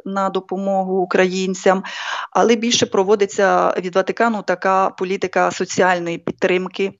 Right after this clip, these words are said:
і духовної українського народу. Ми знаємо, наскільки активною є Українська греко-католицька церква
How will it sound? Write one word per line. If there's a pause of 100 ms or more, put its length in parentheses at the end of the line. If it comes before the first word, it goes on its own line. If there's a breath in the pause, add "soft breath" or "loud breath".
(120)
і
духовної (140)
українського
народу.
Ми
знаємо,
наскільки
активною
є
Українська
греко-католицька
церква